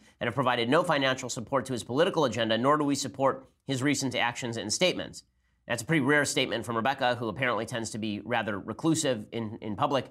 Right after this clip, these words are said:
Uh, her father had disassociated from Breitbart and from Bannon back in early November. So they've been basically cutting off ties for weeks now with Bannon. There's a report that they'd even cut off the funding for Bannon's private security team.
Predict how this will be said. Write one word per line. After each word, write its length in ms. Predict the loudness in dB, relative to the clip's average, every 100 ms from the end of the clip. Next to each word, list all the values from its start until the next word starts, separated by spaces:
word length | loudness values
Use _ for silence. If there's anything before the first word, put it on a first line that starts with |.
| -14 _ _
Uh, 160 | -2 0
her 100 | 2
father 380 | 4 4 2 0
had 120 | 0
disassociated 720 | -2 -2 0 0 0 -2 -2
from 160 | -4 0
Breitbart 440 | 0 2 0 0
and 100 | -4
from 120 | -4 0
Bannon 420 | 2 2 0 -2 _ 0
back 220 | 0 2
in 80 | 0
early 360 | 2 4 2 0
November. 460 | 0 2 0 -2
So 120 | -2
they've 120 | 0 2
been 140 | 2
basically 340 | 0 0 -6
cutting 260 | -4 -2 -2
off 140 | -2
ties 320 | 0 0 0 -4
for 160 | -6
weeks 320 | 0 0 0 -2
now 340 | 0 0 -4 _
with 220 | -4 -2 0
Bannon. 340 | 0 0 -4 -10 _
There's 180 | -2 0
a 40 |
report 280 | 0 2 0
that 100 | 0
they'd 120 | -2
even 180 | 0 -2
cut 200 | -2 2
off 180 | 2 0
the 80 | -2
funding 320 | 0 2 0
for 100 | -2
Bannon's 340 | 0 0 0 -2
private 340 | -2 -2 -4
security 400 | -4 2 2 2
team. 360 | 0 0 -2